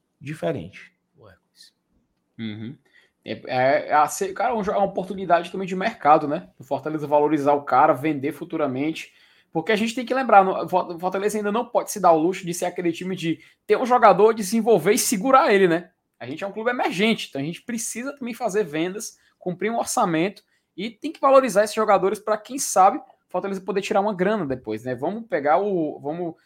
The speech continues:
Speaker 2: é, vamos se aproveitar da questão técnica do jogador, mas depois, quem sabe, financeiramente também, ele ser uma grande fonte de renda pro clube, né?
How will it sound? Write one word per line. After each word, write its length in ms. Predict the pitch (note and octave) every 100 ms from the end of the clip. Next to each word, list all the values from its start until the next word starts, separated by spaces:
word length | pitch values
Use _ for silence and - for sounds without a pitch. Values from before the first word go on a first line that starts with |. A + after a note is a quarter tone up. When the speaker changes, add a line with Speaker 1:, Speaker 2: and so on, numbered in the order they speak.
| _ -
Speaker 2:
é, 160 | B2
vamos 220 | B2+ F3
se 140 | F3+ F#3
aproveitar 840 | E3+ G3 G3 F#3 - D#3+ D3+ - -
da 320 | C#3 C#3+ C#3
questão 340 | C#3 C3 D#3
técnica 480 | D3+ D3+ D#3 G#3 F3+
do 60 | E3
jogador, 500 | E3 E3 C#3+ E3+ - _ -
mas 200 | F3+ G3+
depois, 340 | B3+ A#3 A#3
quem 160 | - C4+
sabe, 380 | - G3 A3
financeiramente 720 | - A#3+ B3 - A3+ F#3 F#3 -
também, 320 | G3+ E3 - _ _
ele 140 | E3
ser 160 | F3+ -
uma 120 | F#3
grande 240 | D#3+ F3+ F#3
fonte 260 | G3 G3
de 120 | - F3+
renda 240 | D#3+ F3+
pro 160 | F#3 G#3
clube, 300 | D3+ C#3 C3
né? 160 | C3